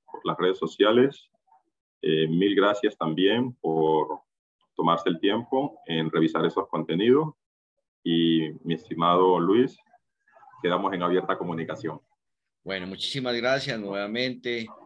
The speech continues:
Speaker 2: sí, a la doctora que también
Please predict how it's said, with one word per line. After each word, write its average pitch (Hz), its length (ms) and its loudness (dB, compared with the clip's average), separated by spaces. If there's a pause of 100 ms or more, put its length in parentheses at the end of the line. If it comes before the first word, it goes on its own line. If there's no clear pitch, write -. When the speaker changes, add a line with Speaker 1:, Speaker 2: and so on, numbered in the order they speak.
(100)
Speaker 2:
sí, 107 520 -14 (160)
a 95 80 -18
la 98 140 -14
doctora 104 720 -6 (240)
que - 120 -20
también 92 760 -14